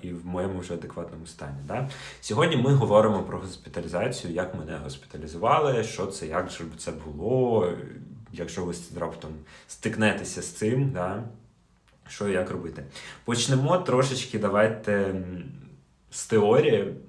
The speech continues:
<laughs> З теорії. Е, у нас, давайте так, е, чим врегулюється взагалі,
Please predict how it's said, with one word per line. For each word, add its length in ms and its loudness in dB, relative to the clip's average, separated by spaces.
<laughs> 840 4
З 80 -10
теорії. 540 0
Е, 420 -6
у 80 -8
нас, 500 -2
давайте 340 0
так, 320 -4
е, 240 -6
чим 260 -2
врегулюється 800 -2
взагалі, 680 -4